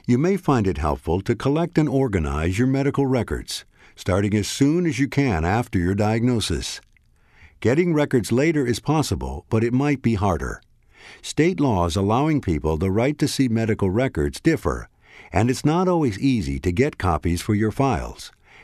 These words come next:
and copy fees can be high. The Health Privacy Project provides information about state laws and can be accessed by phone, two oh two, six eight seven, oh eight eight oh, or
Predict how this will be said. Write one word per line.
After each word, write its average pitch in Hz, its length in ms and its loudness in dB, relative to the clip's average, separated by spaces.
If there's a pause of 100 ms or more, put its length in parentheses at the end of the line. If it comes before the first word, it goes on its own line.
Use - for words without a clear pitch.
and 87 440 -2 (180)
copy 107 340 0
fees 92 320 -2
can 110 200 0
be 117 140 0
high. 69 520 -4 (640)
The 90 100 2
Health 156 360 -2
Privacy 82 520 0
Project 76 540 -2 (200)
provides 151 460 0
information 98 640 0
about 78 260 -2
state 113 320 0
laws 65 480 -2 (280)
and 98 200 0
can 160 280 2
be 147 120 2
accessed 110 600 0
by 95 180 2
phone, 62 560 -2 (320)
two 113 280 0
oh 131 140 0
two, 92 460 0 (100)
six - 380 -2
eight 123 200 2
seven, 135 520 0 (160)
oh 107 240 2
eight 101 280 0 (120)
eight 95 220 0
oh, 65 400 -4 (360)
or 82 520 0